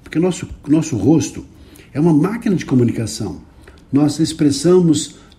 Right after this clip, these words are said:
na nossa expressão facial, aquilo que nós sentimos do coração. E quanto mais uma pessoa tem essa habilidade, mais ela percebe o quão isso é rico e poderoso, mais porque não ela treina. Ela vai na frente do espelho, começa, como é que ela expressa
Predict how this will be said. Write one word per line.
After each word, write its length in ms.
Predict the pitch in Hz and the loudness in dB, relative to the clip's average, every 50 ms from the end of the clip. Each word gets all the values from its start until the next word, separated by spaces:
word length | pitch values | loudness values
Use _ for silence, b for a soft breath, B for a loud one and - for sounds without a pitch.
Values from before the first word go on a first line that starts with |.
| - - | -4 -2
na 100 | 120 127 | 0 2
nossa 240 | 131 139 131 - | 2 2 0 -2
expressão 400 | - 110 - 135 127 - - 131 | -4 -6 -6 -4 -4 -2 -2 -2
facial, 520 | 110 - 117 101 - - 135 135 139 135 139 | -2 -2 -6 -8 -6 -4 -2 -2 -2 -2 -2
aquilo 260 | 139 - - 175 165 | -6 -2 -2 -2 0
que 100 | - 156 | 2 2
nós 140 | 165 151 - | 0 0 2
sentimos 460 | - 156 151 - - 151 147 143 139 | 0 0 0 2 4 6 6 6 6
do 100 | 135 135 | 4 0
coração. 540 | 131 143 139 139 135 - - 123 117 117 - B B B B B B B B B | -2 -4 -6 -8 -8 -8 -8 -8 -8 -8 -10 B B B B B B B B B
E 80 | - 120 | -12 -4
quanto 320 | - 202 240 226 - 226 | -2 0 0 0 2 4
mais 440 | 156 135 139 143 143 139 127 107 104 | 6 6 6 6 4 2 0 -2 -2
uma 140 | 117 123 123 | -2 -4 -4
pessoa 280 | - 131 123 - 139 127 | -4 -6 -6 -6 -6 -4
tem 160 | - 139 135 | 0 0 0
essa 180 | 135 - - | 0 0 -2
habilidade, 580 | 135 120 113 107 95 95 120 127 127 120 98 107 | -4 -4 -4 -4 -4 -4 -4 -4 -4 -2 0 0
mais 180 | 120 143 139 135 | 0 2 2 0
ela 140 | 147 143 | 0 -2
percebe 460 | 127 - 143 127 - - 139 131 117 120 | -2 -4 -4 -6 -4 -4 -4 -4 -2 -4
o 20 | |
quão 240 | 117 - 139 135 139 | -2 0 2 4 4
isso 220 | 135 135 - - | 4 2 0 -4
é 40 | 113 | -4
rico 280 | 98 101 135 139 - 113 | -2 0 0 0 0 -4
e 40 | |
poderoso, 680 | - - - 160 151 110 107 107 131 143 123 92 80 - B B B B B B B B | -6 -2 0 0 0 2 2 2 2 2 0 0 -4 -8 B B B B B B B B
mais 220 | - 147 170 170 - | -2 0 0 0 -2
porque 260 | - 185 - - 160 | -4 -8 0 2 4
não 80 | 156 156 | 4 4
ela 140 | 156 160 | 4 0
treina. 800 | 147 - - - - 135 143 147 147 139 123 107 92 90 92 90 B B B B B B B | -2 -6 -10 -6 -2 2 4 6 6 6 4 2 0 -2 -6 -10 B B B B B B B
Ela 140 | 113 127 127 | -6 -6 -2
vai 160 | 107 143 151 | 0 2 4
na 100 | 151 143 | 4 2
frente 220 | - - 143 131 117 | 2 0 0 0 0
do 80 | 123 | 0
espelho, 400 | 110 101 - - 147 147 139 - | -2 -2 0 4 4 4 4 6
começa, 340 | - 135 139 156 151 - - | 4 4 4 4 2 -2 -6
como 180 | - 170 180 233 | -4 -2 -2 -2
é 60 | 262 | -2
que 140 | 269 - 214 | -2 -2 -2
ela 100 | 185 175 | 0 -2
expressa 680 | - - - 139 139 139 143 139 135 - 147 143 | -2 -4 -4 -2 -2 -2 -2 -2 -4 -4 -6 -6